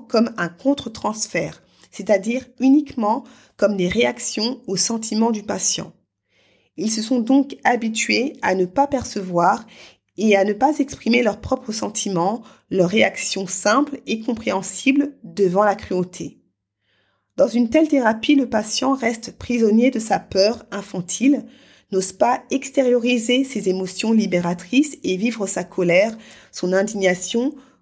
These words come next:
comme une façon normale de réagir à la cruauté et la perversion. Je voudrais donc encourager les thérapeutes à se conformer à leurs propres sentiments, ne pas tomber dans l'erreur de les interpréter comme un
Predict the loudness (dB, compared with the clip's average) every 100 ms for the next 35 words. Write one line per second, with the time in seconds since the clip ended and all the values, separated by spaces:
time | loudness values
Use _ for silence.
0 | _ 4 6 4 2 -4 -2 0 -2 -4
1 | -10 -2 -2 0 2 2 2 0 2 2
2 | 2 0 -2 -2 0 0 0 -4 -4 -4
3 | -4 -2 -2 -4 -12 _ _ 2 2 0
4 | -4 -4 -6 -6 -8 -12 _ _ _ _
5 | _ -2 2 4 4 4 4 2 0 0
6 | 0 0 0 2 4 4 2 -4 -6 -2
7 | 0 0 -2 -12 -8 -2 -2 -2 0 0
8 | 0 0 2 2 0 -4 -4 -6 -6 -2
9 | -2 -2 -4 -4 -4 -4 -6 _ _ _
10 | _ -4 -2 0 0 0 2 4 4 4
11 | 2 0 2 2 2 -2 -2 -2 0 -2
12 | -4 -8 -6 -4 -2 -2 0